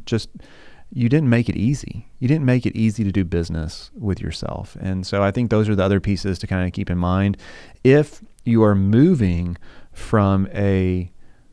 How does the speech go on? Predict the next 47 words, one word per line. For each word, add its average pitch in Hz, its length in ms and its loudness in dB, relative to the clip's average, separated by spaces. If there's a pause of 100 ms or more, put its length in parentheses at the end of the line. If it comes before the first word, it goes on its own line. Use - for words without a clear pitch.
(360)
legacy 107 580 4
system 92 680 -2
to - 200 -4
a 95 80 2
more 95 240 2
digital, 92 680 2
like 87 220 0
the 95 80 -6
scheduling 90 540 -2
link, 87 360 -4 (360)
you 104 180 2
also 104 320 4
need 98 180 2
to 92 80 0
make 90 220 -2
sure 98 180 -2
that 82 140 -6
your 87 180 -4 (120)
client 92 360 -2
base, 87 260 -2
customer 90 320 -4
base 85 300 -4
knows 80 400 -4
about - 280 -10
that - 320 -12
and 104 200 2
knows 104 220 4
how 98 100 4
to 98 80 2
use 98 280 2
it. 95 180 2
There's 92 200 0
a 95 60 -2
video 98 300 2
tutorial. 101 800 0 (420)
Most 120 260 4
of 107 60 4
these 98 140 2
are 92 80 2
so 107 220 2
simple 101 300 2
you 92 100 2
can 95 100 2
figure 87 300 0
out, 90 320 0
but 95 180 -2
if, 92 200 -4